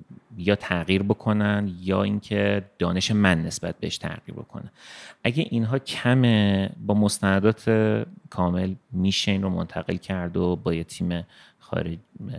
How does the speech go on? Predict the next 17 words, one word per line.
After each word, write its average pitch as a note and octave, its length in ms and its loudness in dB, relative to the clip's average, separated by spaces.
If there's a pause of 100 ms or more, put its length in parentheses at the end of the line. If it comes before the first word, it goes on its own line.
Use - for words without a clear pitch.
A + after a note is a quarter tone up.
(140)
در D#2+ 140 -8
واقع D#2+ 300 -8 (340)
خارج - 460 -4
سازمان E2+ 800 -2
ازش E2 340 -6
خروجی E2+ 360 -8
گرفت، - 300 -12
حالا - 220 -8
بسته - 300 -10
به - 100 -12
اینکه - 200 -14
با E2+ 140 -10
چه، - 260 -10 (520)
اه، D#2+ 220 -4
مدلی E2 420 -2
کار - 200 -14
می‌کنه. - 300 -20